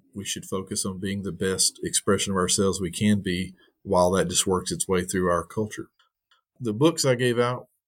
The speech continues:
uh, were not written by Christians, and so I'll offer one more, uh, quote from a person who never claimed Christ, and that's Miyamoto Musashi, who's considered to be the greatest swordsman that ever lived, and he wrote a book called The Book of Five Rings.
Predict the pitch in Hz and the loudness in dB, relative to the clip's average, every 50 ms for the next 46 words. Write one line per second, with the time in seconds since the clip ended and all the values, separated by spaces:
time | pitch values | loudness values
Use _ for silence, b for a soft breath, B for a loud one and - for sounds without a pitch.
0 | - 98 95 95 98 101 98 98 101 101 90 - 107 101 87 92 98 95 90 90 | -14 -10 -8 -8 -6 -6 -6 -4 -6 -6 -6 -6 -4 -4 -4 -6 -8 -10 -10 -6
1 | - - 104 101 - - 104 101 92 98 95 95 - - 101 98 95 101 98 95 | -4 -2 -2 -2 -2 -2 -4 -4 -4 -4 -4 -2 0 2 4 4 4 4 4 4
2 | 101 98 - - 104 95 95 98 107 117 113 110 110 107 101 90 76 78 82 117 | 4 2 2 2 2 2 2 2 2 2 0 0 2 2 2 2 2 0 -2 -8
3 | - - _ - 90 85 85 82 - _ - - - 107 98 95 82 - - - | -18 -18 _ -6 -6 -4 -4 -6 -8 _ -8 0 4 6 6 6 4 2 -2 -6
4 | 90 87 85 80 78 - _ _ _ _ _ _ - 101 98 - - 95 92 92 | -4 -2 -2 -2 -4 -6 _ _ _ _ _ _ -2 -2 0 0 -2 -2 -2 -2
5 | 92 92 95 92 92 92 87 90 - - 95 90 90 90 - - - 98 92 92 | -2 0 0 0 0 0 -2 -4 -4 -4 -4 -4 -4 -6 -6 -2 -2 0 0 0
6 | 92 - - - 87 92 98 95 - - - 107 104 104 101 95 95 98 98 95 | -2 -4 -6 -6 -6 -6 -4 -4 -4 -6 -6 -4 -2 -2 -2 -2 -2 -2 -4 -4
7 | - - 101 98 92 90 87 - - - 98 95 87 - - - 71 67 - _ | -2 -2 -2 -2 -4 -4 -6 -4 -4 -4 -4 -4 -4 -4 -4 -4 -6 -8 -10 _
8 | B B B B B B B B B B B B B B B B B _ _ 104 | B B B B B B B B B B B B B B B B B _ _ 2
9 | 104 101 98 - - - - - - - 110 104 - - 107 104 101 98 104 104 | 4 4 4 2 0 0 -4 -6 -8 -6 -2 0 2 4 4 4 2 2 2 2
10 | 98 98 82 107 104 104 104 101 101 - - - 110 107 104 98 - - 90 90 | 2 0 0 0 2 2 2 2 2 2 2 2 2 2 2 2 0 -4 -6 -6
11 | 82 82 B B B B B 95 92 87 98 98 95 95 92 95 98 101 95 90 | -8 -8 B B B B B -8 -4 -2 -2 -2 -2 -2 -2 -2 0 0 0 0
12 | 85 82 92 87 90 95 95 95 98 98 98 90 92 101 95 - - 104 101 95 | -2 -2 -4 -4 -4 -2 0 2 2 2 2 2 4 2 2 2 2 2 4 4
13 | 95 87 101 85 82 101 95 - - 90 - - - 90 95 92 90 87 87 101 | 4 4 2 0 2 0 0 0 -2 -4 -2 0 0 2 2 2 0 -2 -2 -2
14 | 95 92 90 85 85 85 82 85 - - - - - - - _ | -4 -2 -2 -4 -6 -8 -6 -4 -4 -4 -4 -6 -10 -16 -20 _